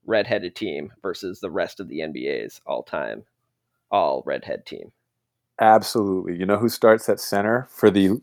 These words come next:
Speaker 2: N B A's all redheaded team? Adam?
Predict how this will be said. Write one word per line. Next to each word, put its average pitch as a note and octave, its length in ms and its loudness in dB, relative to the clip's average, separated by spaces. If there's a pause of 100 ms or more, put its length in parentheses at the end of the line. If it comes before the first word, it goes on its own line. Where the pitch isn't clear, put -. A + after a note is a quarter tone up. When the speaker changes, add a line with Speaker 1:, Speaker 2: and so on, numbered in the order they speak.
(120)
Speaker 2:
N G#2 160 2
B G2 180 6
A's G2 460 6
all F#2 180 6
redheaded G#2 440 4
team? B2+ 280 -2 (580)
Adam? G#2+ 300 4